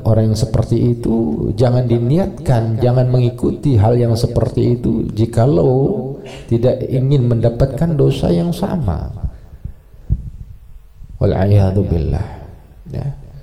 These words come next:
Semoga kita dikaruniai faham oleh Allah Subhanahu wa taala. Karena sifat paham ini adalah kebaikan dari Allah Subhanahu wa taala. Jikalau Allah menginginkan seorang hambanya itu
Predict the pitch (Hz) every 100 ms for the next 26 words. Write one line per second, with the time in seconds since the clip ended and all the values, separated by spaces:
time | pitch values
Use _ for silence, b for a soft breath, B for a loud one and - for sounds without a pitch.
0 | B B B B - - 107 98 95 90
1 | - 117 101 107 101 117 139 143 - 139
2 | - - - - - - B B B -
3 | 123 113 113 120 135 120 120 107 - 101
4 | 104 98 107 104 98 - - - - -
5 | - - b b b b b - - -
6 | - - - - - 160 175 - - 120
7 | - 123 110 113 117 127 151 123 139 -
8 | 127 123 156 - - 117 98 90 92 101
9 | 95 - 127 135 107 - 107 107 107 95
10 | 98 110 104 101 92 127 127 135 139 131
11 | 113 117 113 113 117 117 120 127 135 131
12 | 131 131 - 131 131 B B B B -
13 | - 113 107 101 110 107 98 110 101 98
14 | 110